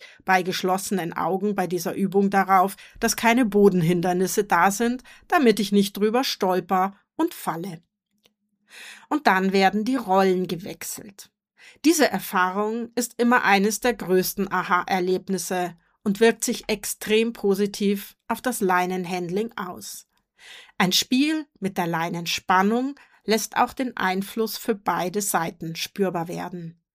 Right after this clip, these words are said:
Die konstante Verbindung transportiert den Gedanken, die Aufgabe mit dem Hund als Team zu lösen, sehr deutlich. Probier's einfach mal selbst aus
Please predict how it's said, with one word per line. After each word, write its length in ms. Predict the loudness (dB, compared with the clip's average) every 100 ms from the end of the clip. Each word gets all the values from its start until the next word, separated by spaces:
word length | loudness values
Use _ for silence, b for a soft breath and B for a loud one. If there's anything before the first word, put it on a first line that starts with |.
| B B B B
Die 120 | -10 -6
konstante 800 | -6 -4 -4 0 0 0 -4 -4
Verbindung 840 | -4 0 4 4 4 0 -6 -12 _ _ _ -6
transportiert 760 | -4 -4 -4 -4 0 0 2
den 140 | 0 -2
Gedanken, 800 | -4 -2 -2 -4 -8 -8 -8 -10 -6
die 140 | -4
Aufgabe 680 | 0 0 0 0 2 2 2
mit 200 | 0 0
dem 200 | -4 -2
Hund 400 | 2 2 0 -8 b b
als 360 | -10 -8 -8 -6
Team 400 | -2 2 2 0
zu 180 | -4 -2
lösen, 680 | -2 -2 -2 -2 -2 -4 b b b
sehr 360 | -4 2 4 2
deutlich. 640 | 0 -8 -10 -14 -16 -20 _ _ _ b b
Probier's 460 | 0 4 4 2 2
einfach 400 | 2 2 2 -2
mal 220 | 0 0
selbst 460 | 2 0 -2 -6 -6
aus 380 | -4 -4 -8